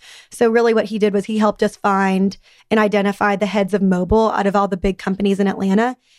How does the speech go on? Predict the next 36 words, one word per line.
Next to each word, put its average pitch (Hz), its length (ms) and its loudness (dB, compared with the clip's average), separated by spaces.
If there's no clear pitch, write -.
and 220 120 -2
put 262 160 0
them 240 120 -2
together 208 320 0
in 208 60 2
a 196 80 -2
room 196 300 0
to 202 60 0
kind 202 200 -2
of 180 60 -8
develop 196 440 0
this - 140 -6
strategy 190 580 -2
about 190 220 -2
how 202 180 0
we 190 120 0
could 190 320 -2
be 226 140 4
more 202 240 2
well-known. 185 640 -4
So 220 180 0
fast 220 340 -2
forward 214 600 0
to 190 240 0
now, 202 540 0
I 202 100 -4
think, 196 340 -8
uh, 196 240 2
NerdWallet, 196 880 0
which 196 220 -4
is 185 220 -4
just - 220 -16
an, 214 200 -2
a, 190 140 0
a - 60 -4
publication, 196 840 -2